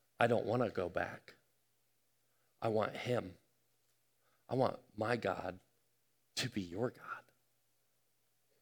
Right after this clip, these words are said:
So she goes with her. They go back to Israel. She continues, "When you die, I will die, or where you die, I will die. There I will be buried. May the Lord deal with me, be it ever so severely, if even death separates you and me."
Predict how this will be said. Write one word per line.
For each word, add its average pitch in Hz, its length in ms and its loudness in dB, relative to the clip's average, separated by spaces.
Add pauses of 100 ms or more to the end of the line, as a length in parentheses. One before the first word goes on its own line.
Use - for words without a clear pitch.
(560)
So - 100 2
she 110 160 4
goes 117 300 6
with 113 160 4
her. 117 120 6
They 107 120 4
go 110 140 4
back 117 320 8
to 107 100 2
Israel. 110 520 6 (460)
She 120 200 -2
continues, 117 600 6
"When 127 160 8
you 131 80 8
die, 117 240 10
I 117 60 12
will 110 140 8
die, 113 440 8 (260)
or 113 120 2
where 127 140 12
you 135 120 12
die, 110 160 10
I 110 60 10
will 113 80 4
die. 107 180 6
There 117 240 8
I 117 60 8
will 110 80 2
be 110 160 -2
buried. 104 320 4
May 110 80 4
the 107 100 2
Lord 110 240 6
deal 117 160 6
with 110 160 2
me, 110 100 0
be 104 160 0
it 101 60 0
ever 127 240 6
so 139 140 4
severely, 117 480 4
if 104 100 -2
even 127 320 2
death 110 200 6
separates 113 460 2
you 110 120 2
and 104 80 2
me." 98 200 -4